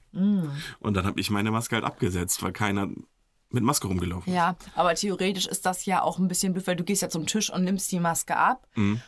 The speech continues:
Speaker 1: und dann gehst du ja theoretisch auf Toilette oder zum Buffet, ich weiß nicht, wo ihr wart. Und dann nimmst du, setzt du die ja wieder auf. Oder du sitzt halt am Tisch und hast sie die ganze Zeit auf.
Speaker 2: Genau.
Speaker 1: So,
Speaker 2: Da macht's
Speaker 1: das heißt, diese drei Meter lohnt sich die Maske
Speaker 2: Richtig.
Speaker 1: gar nicht aufsetzen.
Speaker 2: Genau.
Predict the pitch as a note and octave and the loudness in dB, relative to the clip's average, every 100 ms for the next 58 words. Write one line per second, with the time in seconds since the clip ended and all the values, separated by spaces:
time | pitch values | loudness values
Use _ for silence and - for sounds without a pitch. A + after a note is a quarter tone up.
0 | - F#3+ F#3+ G3 G3+ - G#3+ - G#3+ F#3+ | -6 2 2 2 0 0 0 2 4 4
1 | F#3 G3+ F#3 F3+ - E3+ - F3+ F#3+ A3 | 2 0 0 0 0 -2 -2 0 0 -2
2 | F3 F3+ F3+ F#3+ E3+ - F#3+ F#3 F#3 F3 | 0 -2 0 0 0 0 -2 0 -2 -2
3 | F3+ F3 - D#3+ D#3+ E3+ F3 G#3+ - - | -2 -2 -2 -2 -2 0 0 -2 -6 -20
4 | - _ _ - F#3+ F#3+ G3 G#3 B3 B3+ | -20 _ _ 0 2 4 2 2 2 2
5 | A#3+ F#3 A3+ A#3 A3+ G3 G#3+ G3 G3+ F#3+ | -2 -2 -2 0 -2 0 0 0 0 2
6 | E3 G#3 D#3+ - F3+ F#3 F3 A#3 - A3 | 4 2 0 0 0 0 0 0 2 2
7 | - F3+ - A#3 A#3 - F#3+ F#3+ F#3 G3 | 0 -2 0 0 0 0 0 0 0 0
8 | G3+ F3+ F3+ F3 F#3 E3+ - A3 G3+ G3+ | 0 0 0 0 -2 -4 -2 2 0 -2
9 | - A2+ G#2 F2+ - - - G2 A2+ - | -2 2 2 0 -6 -18 -2 0 2 2
10 | F3 F3+ G3+ F#3 - G3+ G3+ F#3+ F#3+ F#3 | 2 2 0 -2 -2 -2 0 2 2 2
11 | G3 G3+ F#3 F3+ G3 A#3+ G3+ - F3 F#3 | 0 0 0 0 2 0 0 -4 2 2
12 | A#2 G#2+ C#3+ C#3+ D3 - C#2 - G#2+ G2 | 2 2 0 -2 -6 -6 -6 -4 -2 0
13 | F2+ F2 | 0 -4